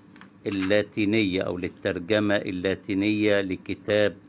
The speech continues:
التعليم المسيحي، وده كان في سنة ألف تسعمية سبعة وتسعين، بعد مرور حوالي خمس سنوات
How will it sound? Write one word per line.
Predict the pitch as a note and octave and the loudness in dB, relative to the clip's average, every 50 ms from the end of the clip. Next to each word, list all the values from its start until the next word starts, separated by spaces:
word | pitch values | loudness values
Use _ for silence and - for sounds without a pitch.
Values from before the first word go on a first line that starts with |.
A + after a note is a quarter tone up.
| - - - - - - - | -20 -20 -20 -20 -20 -12 -12
التعليم | G2+ - - - - G2 F#2 F#2 F#2+ G#2 G#2+ G#2 | -12 -12 -10 -4 0 0 0 2 2 0 0 2
المسيحي، | G2 F#2+ F#2 F2+ E2+ - - - B2+ C#3 C#3+ C#3+ D#3 | 2 2 0 0 -2 -6 -6 -4 -2 -2 0 0 0
وده | C#3+ C3 D3 D3 | 2 2 2 0
كان | D3 - - C#3+ C3+ C3 B2+ | 0 0 0 0 2 0 -2
في | - B2+ | -2 -4
سنة | G#2+ - - - A#2 A2 A2 A2 G#2+ - - - - - - - - - - - - - - - - - - - - - - - - | -6 -6 0 0 0 2 2 0 0 -2 -6 -20 -20 -20 -20 -20 -20 -20 -20 -20 -20 -20 -20 -20 -20 -20 -20 -20 -20 -20 -12 -2 0
ألف | B2+ B2+ A#2 G#2 F#2+ - - | 0 0 0 -2 -6 -10 -10
تسعمية | - A2 F#2+ - - - G2+ F#2+ F#2+ G#2 G#2+ A2+ A2 G#2+ G#2+ G#2 G2+ G#2 - - | -8 -6 -6 -6 -4 -4 -2 0 0 2 0 0 2 2 4 4 4 2 0 -4
سبعة | - - - - A#2 G#2 F#2 F2 G2 F#2 F#2 F#2+ F#2 F#2+ | -12 -16 -6 0 0 0 2 2 2 4 4 4 2 0
وتسعين، | - - F#2+ G2 - - G#2 - - - A#2+ B2 A#2+ A2+ F#2+ E2+ F2+ - - - - - - - - - - - - - - - - - - - - - - - - - - - - | -2 -4 -10 -10 -4 -4 -4 -4 -4 -2 -2 0 0 0 0 -2 -6 -12 -16 -20 -20 -20 -20 -20 -20 -20 -20 -20 -20 -20 -20 -20 -20 -20 -20 -20 -20 -20 -20 -20 -20 -20 -20 -10 -2
بعد | G#2+ A#2+ B2+ B2 A#2+ G#2+ | 2 2 4 2 2 0
مرور | A2+ A2 G#2 G2+ G#2 A#2 C3 C#3 D3 - | 0 -2 0 0 0 0 0 0 0 -2
حوالي | - - - C3+ A2 G#2+ A2 A2 G#2+ G2+ | -4 -10 -6 -2 0 2 2 2 2 -2
خمس | - - - - A#2+ B2 A#2+ A2 - - - - | -4 -4 -2 0 0 2 2 0 -2 -4 -6 -4
سنوات | - G2+ F#2+ F#2 F#2+ F#2+ G2+ G#2+ A#2 C3 C#3 | -2 0 0 0 2 2 2 4 2 2 0